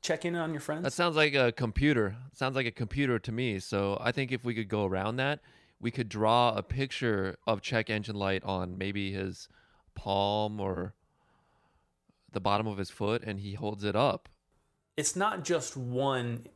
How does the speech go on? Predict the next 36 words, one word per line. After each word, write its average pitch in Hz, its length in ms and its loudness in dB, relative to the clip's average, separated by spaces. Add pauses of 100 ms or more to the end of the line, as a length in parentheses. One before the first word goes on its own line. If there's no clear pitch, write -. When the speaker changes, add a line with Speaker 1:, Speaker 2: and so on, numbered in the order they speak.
(100)
Speaker 1:
l-, 131 200 -6
indicator 123 720 -2
light. 110 240 0
Like, 135 100 0
it's 139 120 -4
gotta 214 180 4
be 190 120 2
a, 165 60 2
a, 127 640 2
a 123 80 2
lot 139 360 4
of 139 120 -4
things 127 260 -2
indicating. 123 360 -4 (180)
So - 140 0
maybe 196 220 2
there 226 120 2
could 180 140 0
be 175 80 0
just, 165 220 -2
like, 165 100 -4
an 175 80 -2
artist, 190 480 -2 (560)
uh, 127 60 -8 (100)
next 139 380 -2
to 156 80 0
the 123 220 -2 (120)
booze 120 260 0
checker 127 400 0
that 139 160 -2
just 156 200 -8
kinda 185 260 -2
sketches 185 400 -2
out, 175 260 0
uh, 170 140 2
"Hey, 196 220 -6